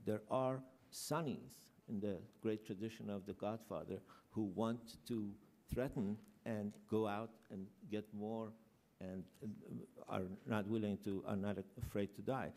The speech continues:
But the rest of the Godfathers, they just want to continue, uh,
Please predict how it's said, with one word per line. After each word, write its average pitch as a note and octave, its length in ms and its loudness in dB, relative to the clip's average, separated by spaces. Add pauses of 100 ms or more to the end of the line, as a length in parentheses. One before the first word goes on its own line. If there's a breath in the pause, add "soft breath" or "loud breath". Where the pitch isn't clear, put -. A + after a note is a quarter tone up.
(220 loud breath)
But A2+ 160 4
the B2 80 6
rest D#3 320 2
of - 140 0
the G#2 80 0
Godfathers, F#2 800 0 (240 loud breath)
they C3+ 100 2
just - 220 0
want D3+ 200 2
to D3 60 -2
continue, B2+ 680 0 (300)
uh, B2 40 0